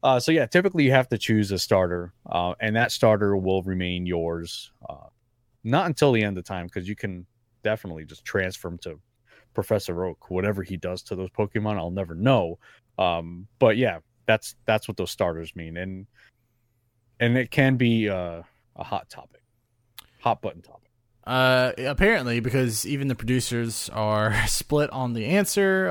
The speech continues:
Speaker 2: uh, according
Speaker 1: <clears throat>
Speaker 2: to an interview from Kotaku, uh, uh, uh, Junichi Masuda and, uh, Shigeru Omori were asked point blank.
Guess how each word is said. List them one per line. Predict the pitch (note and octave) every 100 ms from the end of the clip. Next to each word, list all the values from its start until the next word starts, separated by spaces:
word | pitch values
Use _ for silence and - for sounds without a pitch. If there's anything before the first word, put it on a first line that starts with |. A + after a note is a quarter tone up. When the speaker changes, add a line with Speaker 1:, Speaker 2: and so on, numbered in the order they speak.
| B2+
Speaker 2:
uh, | F#2 B2 C3 F3
according | - C#3+ D3+ B2+
Speaker 1:
<clears throat> |
Speaker 2:
to | C#3
an | B2 A#2+
interview | A#2 A2+ A#2
from | - A#2
Kotaku, | - C3 C3 - B2+ B2 - - - - -
uh, | A2+ A2 A2 A2 - - - -
uh, |
uh, | B2 A#2 A#2 - A#2+ A2+
Junichi | A2 A#2+ C3 - C#3 C3 B2+ B2 -
Masuda | C3 A#2+ A#2 G#2+ - C#3+ D#3+ E3+ -
and, | B2 A#2 A#2 A2+
uh, | A2+ - F#2+
Shigeru | - - A2 A#2 B2+ B2+ B2+ B2 A#2 - - _ -
Omori | B2 A#2+ D#3+ A#2 G#2+ A2
were | A2
asked | - A2+ A2+ G#2 - _
point | - C3 A#2+
blank. | C3+ A#2+ D3+ F3 C4+ A3 - - -